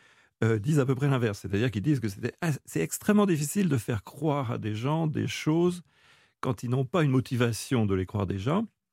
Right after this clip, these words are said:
On a des exemples historiques, par exemple, qui sont, euh, qui sont extrêmes. Euh, la propagande hitlérienne, par exemple, il semble, pour autant qu'on puisse, euh, l'étudier,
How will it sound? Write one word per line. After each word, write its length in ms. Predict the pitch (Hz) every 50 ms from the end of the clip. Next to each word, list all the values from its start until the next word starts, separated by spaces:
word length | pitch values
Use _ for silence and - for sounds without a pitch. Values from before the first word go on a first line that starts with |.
| _ _ _ _ _ _ _ _ _ _ _ _ _ _ - -
On 140 | 139 127 139
a 80 | 135
des 180 | 120 139 123 117
exemples 360 | 135 120 131 156 151 - -
historiques, 540 | 120 - - - 117 120 123 156 - - -
par 180 | - 117 101 98
exemple, 360 | 104 95 113 170 160 135 -
qui 140 | - - 110
sont, 420 | 101 - - 135 123 117 110 107
euh, 200 | 107 104 101 101
qui 180 | - - - -
sont 460 | 123 - - - 147 127 120 117 - - -
extrêmes. 560 | 143 - - - - - 190 175 135 110 104 - _ _ _ _ _ _ _ _ -
Euh, 240 | - 117 117 110 104
la 140 | 117 120 117
propagande 720 | - - 147 135 117 139 127 123 107 139 139 139 139 123
hitlérienne, 640 | 110 104 - - 113 117 110 110 131 135 135 139 127
par 180 | 98 110 110 -
exemple, 480 | - 123 120 151 202 208 190 - - _ _ _ _ _ _ _ -
il 240 | 127 135 147 131 110
semble, 420 | - - - 160 202 208 139 95
pour 140 | - - -
autant 240 | 101 110 - 110 104
qu'on 140 | - 107 101
puisse, 320 | - - - 110 - -
euh, 160 | 107 104 107 107 104 107
l'étudier, 260 | 113 117 143 151